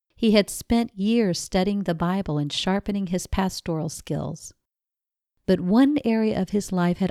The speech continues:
always proven difficult to navigate, working together as a team with his wife, Kelly. While he loved her deeply, they often found themselves at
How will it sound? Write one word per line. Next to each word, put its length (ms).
always 460
proven 440
difficult 540
to 120
navigate, 760
working 420
together 680
as 160
a 40
team 460
with 140
his 200
wife, 300
Kelly. 480
While 220
he 160
loved 360
her 120
deeply, 720
they 200
often 480
found 320
themselves 580
at 80